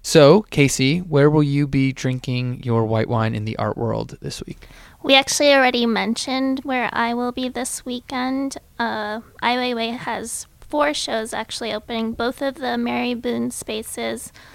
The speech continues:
Speaker 2: Listen in Chelsea and Jeffrey Deitch. And all of those shows open on Saturday, November fifth.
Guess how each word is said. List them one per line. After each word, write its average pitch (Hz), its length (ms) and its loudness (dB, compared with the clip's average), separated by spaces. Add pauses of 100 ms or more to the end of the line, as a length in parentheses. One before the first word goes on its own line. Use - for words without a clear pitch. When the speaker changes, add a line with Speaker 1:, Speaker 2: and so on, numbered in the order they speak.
(140)
Speaker 2:
Listen 240 560 -2
in 233 240 -4
Chelsea 214 680 -6
and 226 200 -4
Jeffrey 208 400 -8
Deitch. 196 640 -10 (360)
And 220 360 -2
all 214 160 2
of 240 100 -6
those 247 180 -2
shows 240 380 -4
open 226 400 -4
on 226 240 -4
Saturday, 208 640 -6
November 202 460 -10
fifth. - 500 -16